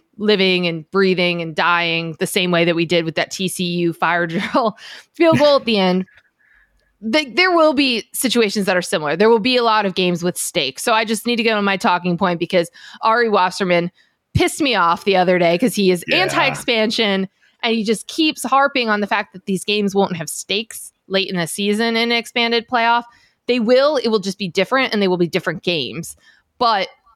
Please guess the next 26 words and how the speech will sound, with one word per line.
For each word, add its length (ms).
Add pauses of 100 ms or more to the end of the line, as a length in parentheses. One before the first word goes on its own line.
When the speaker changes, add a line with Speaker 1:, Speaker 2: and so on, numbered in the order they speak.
(100)
Speaker 1:
like, 140
Ohio 260
State, 240
Michigan, 560
U 220
S 180
C, 180
Notre 320
Dame, 460
like, 160
these 180
games 160
are 60
still 160
gonna 140
matter. 500
It's 100
not 140
like 140 (300)
for 120
the 80
people 240
playing 300
in 60
those 180
games, 360